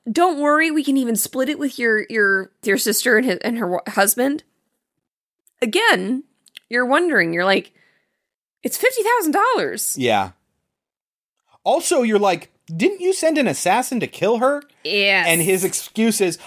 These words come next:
Speaker 2: "Oh, I needed to send somebody to protect you."
Speaker 1: Yes. And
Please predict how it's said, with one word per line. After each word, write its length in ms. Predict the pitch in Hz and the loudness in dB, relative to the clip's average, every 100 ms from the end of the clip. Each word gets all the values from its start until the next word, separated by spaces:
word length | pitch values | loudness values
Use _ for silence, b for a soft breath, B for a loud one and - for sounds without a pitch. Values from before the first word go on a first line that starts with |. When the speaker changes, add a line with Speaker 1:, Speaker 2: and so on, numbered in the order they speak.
| - | -2
Speaker 2:
"Oh, 140 | 233 | 0
I 120 | 214 | 2
needed 320 | 208 240 226 185 | 2 2 0 -4
to 80 | |
send 240 | 190 202 202 | -2 -2 0
somebody 320 | 202 196 185 | 0 0 -2
to 140 | 180 | -6
protect 520 | 151 147 151 196 - 143 | -8 -8 -4 -6 -6 -6
you." 300 | 127 87 87 | -4 -4 -4
Speaker 1:
Yes. 560 | 247 - 196 - - b b b b _ - | -2 -2 -2 -6 -8 b b b b _ -2
And 680 | 240 233 226 226 220 - | 2 4 2 0 -4 -6